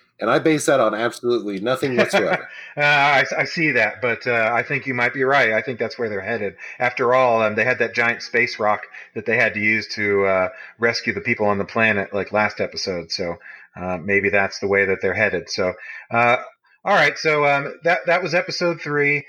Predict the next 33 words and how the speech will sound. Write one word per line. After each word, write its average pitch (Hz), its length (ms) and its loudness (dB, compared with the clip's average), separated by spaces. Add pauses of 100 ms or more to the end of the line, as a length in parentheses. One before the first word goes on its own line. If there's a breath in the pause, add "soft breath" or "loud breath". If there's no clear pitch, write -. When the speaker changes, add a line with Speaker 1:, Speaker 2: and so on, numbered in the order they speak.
(200 loud breath)
Speaker 2:
Uh, 139 240 2
generally, 160 360 2
how 156 120 2
were 160 80 2
your 147 100 0
feelings 139 440 -2
on 120 100 -2
this 120 160 -4
one, 123 120 -4
Ryan? 123 360 0
Uh, 113 240 0 (320 loud breath)
did 113 100 -12
you 131 80 0
like 135 220 2
it 120 80 -2
more 135 400 2
or 131 80 2
less 139 260 2
than 127 160 -8
the 127 60 -2
last 127 300 -2
couple? 151 460 2
Uh, 131 340 4
how 127 80 -2
are 139 120 2
you 127 80 0
feeling 127 380 0
about 117 240 0
this 117 160 -8
season, 104 320 -6
three 107 220 -4
episodes 101 380 -8
in? 90 180 -10